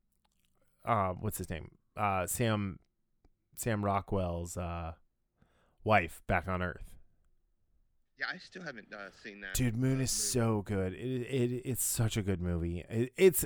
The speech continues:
Speaker 1: I mean, it's super slow, don't get me wrong, but, like,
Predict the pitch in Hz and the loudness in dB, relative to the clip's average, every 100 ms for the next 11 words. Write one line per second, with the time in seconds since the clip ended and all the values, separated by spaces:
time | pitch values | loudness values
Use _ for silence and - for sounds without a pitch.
0 | - 151 147 143 147 - - 175 139 113 | 4 6 6 2 0 0 0 2 2 2
1 | - 101 87 87 90 - 92 87 85 80 | 2 2 2 0 -2 -4 -6 -6 -6 -8
2 | 95 - 92 92 92 90 | -4 0 2 2 -2 -4